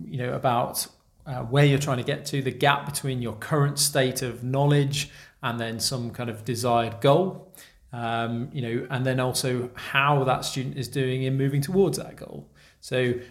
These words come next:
and, and sharing those exemplars, being really clear about what success looks like, about,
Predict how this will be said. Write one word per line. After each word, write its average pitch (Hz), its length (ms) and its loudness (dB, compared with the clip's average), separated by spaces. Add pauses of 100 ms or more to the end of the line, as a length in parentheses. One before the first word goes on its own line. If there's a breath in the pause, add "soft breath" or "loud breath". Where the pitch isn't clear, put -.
(140)
and, 143 200 2
and 139 160 2
sharing 175 580 4
those 151 220 2
exemplars, 135 540 0
being 143 240 0
really 160 240 4
clear 147 340 2
about 127 360 4
what 127 200 -2
success - 540 -2
looks - 260 -8
like, 127 280 2
about, 120 440 -2